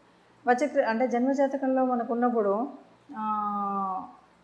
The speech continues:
ఎలా, ఏ ఏ రాశులు ఎక్కడ ఉన్నాయి ఏంటి అని చెప్పుకుంటే, మన జన్మ రాశి ఏంటి, ఈ రాశి మరి, ఆ, ఈ రాశిలో ఏ ఏ గ్రహాలు ఉన్నాయి, ఈ విషయాలన్నీ దాన్ని బట్టి మనకు కొంత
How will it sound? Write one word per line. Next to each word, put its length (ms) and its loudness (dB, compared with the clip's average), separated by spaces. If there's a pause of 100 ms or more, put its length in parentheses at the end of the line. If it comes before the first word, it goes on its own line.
(520)
ఎలా, 420 10
ఏ 140 10
ఏ 400 10
రాశులు 340 2
ఎక్కడ 220 0
ఉన్నాయి 360 -2
ఏంటి 280 -4
అని 140 -4
చెప్పుకుంటే, 580 -12 (800)
మన 520 6
జన్మ 460 6 (120)
రాశి 480 2
ఏంటి, 380 -6 (320)
ఈ 140 6
రాశి 760 4
మరి, 300 0 (680)
ఆ, 100 -12 (160)
ఈ 100 6
రాశిలో 380 10
ఏ 240 8
ఏ 280 12
గ్రహాలు 400 4
ఉన్నాయి, 280 -4 (120)
ఈ 60 -2
విషయాలన్నీ 880 -2 (280)
దాన్ని 320 8
బట్టి 260 -2
మనకు 260 -4
కొంత 480 -2